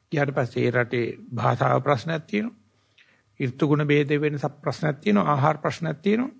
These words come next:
ඉතින් ඒ නිසා ගනුදෙනු කරගන්න විදිහක් නැහැ. ගිය කාරණා විශ්ත වෙන්නේ නැහැ. ඒ නිසා ගෝ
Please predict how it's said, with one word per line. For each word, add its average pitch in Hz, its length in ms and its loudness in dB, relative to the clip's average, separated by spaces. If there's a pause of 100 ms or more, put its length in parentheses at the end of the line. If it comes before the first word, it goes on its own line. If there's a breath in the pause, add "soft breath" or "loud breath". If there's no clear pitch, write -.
(600 soft breath)
ඉතින් 175 240 0
ඒ 156 120 2
නිසා 165 360 0 (360)
ගනුදෙනු 147 440 -2
කරගන්න 135 420 2
විදිහක් 131 400 0
නැහැ. 165 220 -2
ගිය 131 200 0
කාරණා 139 380 0
විශ්ත 117 240 -6
වෙන්නේ 151 440 2 (720 soft breath)
නැහැ. 151 100 -8
ඒ 147 100 2
නිසා 143 340 0 (420)
ගෝ 170 300 2